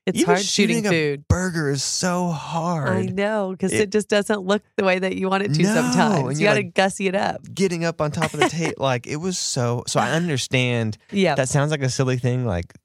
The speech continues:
Speaker 2: when you hear,
Speaker 1: Mm-hmm.
Speaker 2: like, a food stylist. But I also wonder, like, it's like curling in the Olympics. It's like,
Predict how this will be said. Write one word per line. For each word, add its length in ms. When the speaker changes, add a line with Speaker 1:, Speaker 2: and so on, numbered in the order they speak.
Speaker 2:
when 160
you 60
hear, 180
Speaker 1:
Mm-hmm. 80
Speaker 2:
like, 100
a 60
food 200
stylist. 540
But 120
I 20
also 360
wonder, 360
like, 300
it's 140
like 160
curling 540
in 120
the 120
Olympics. 500
It's 160
like, 180